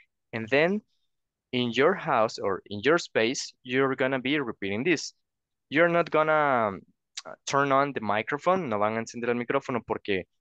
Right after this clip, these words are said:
nos oiríamos todos a la vez y no se podría entender, pero yo lo voy a ir diciendo. Después voy a dejar unos dos, tres segundos viendo que todos lo vayan repitiendo en sus casas, en sus espacios, como decía,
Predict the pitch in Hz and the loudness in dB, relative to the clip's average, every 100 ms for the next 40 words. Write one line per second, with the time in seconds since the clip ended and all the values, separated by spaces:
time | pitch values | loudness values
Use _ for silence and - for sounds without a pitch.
0 | _ 117 110 110 104 113 113 - 127 120 | _ -8 0 2 4 2 0 0 2 4
1 | 110 101 113 143 143 - 131 87 92 104 | 2 0 2 2 0 -4 -12 -10 -10 -10
2 | - 117 123 135 180 170 185 _ _ _ | 0 2 2 0 0 2 0 _ _ _
3 | _ - 151 151 147 117 98 107 127 147 | _ 0 4 4 4 2 2 0 -2 -6
4 | - 175 117 - - - 151 190 - - | -2 0 0 -4 -8 -4 0 0 -2 -12
5 | _ _ _ _ _ _ _ _ 120 131 | _ _ _ _ _ _ _ _ -4 0
6 | 131 139 135 _ _ 139 139 131 113 101 | 2 0 -2 _ _ -10 -4 -2 -2 0
7 | 135 139 135 - 143 180 196 _ _ - | -2 0 -4 -2 0 0 -2 _ _ -18
8 | 135 135 139 135 120 - 117 117 110 110 | -2 0 0 -2 -2 0 2 2 0 0
9 | 110 120 - - 135 160 151 - - 95 | 0 -2 -8 -4 -2 0 -2 -4 -4 -4
10 | 92 87 127 120 - 190 - - - - | -4 -4 -2 -2 -2 -8 -12 -20 -20 -20
11 | - - 113 - - 135 147 - 156 | -12 -6 -6 -6 -4 -2 -2 -2 -4